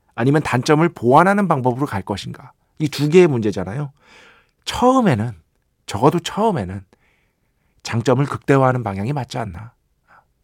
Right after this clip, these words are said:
라는 생각이 듭니다. 그 말씀을 좀 드리고 싶었습니다. 그렇잖아도 뭐 많은 분들이 뭐 하원 씨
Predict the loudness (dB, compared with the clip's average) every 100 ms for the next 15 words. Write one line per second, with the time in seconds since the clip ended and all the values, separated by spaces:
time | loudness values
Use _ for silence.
0 | _ _ -12 -4 -2 -2 -4 -4 -6 -12
1 | -14 -18 _ _ -20 -20 -20 -10 2 2
2 | 2 0 -4 -6 _ -8 -4 -2 -2 -4
3 | -6 -6 -8 -12 -20 _ -14 -12 -12 -18
4 | -20 _ 0 2 4 4 6 6 6 6
5 | 6 6 6 4 2 0 -2 -2 -4 0
6 | 4 6 4 0 -8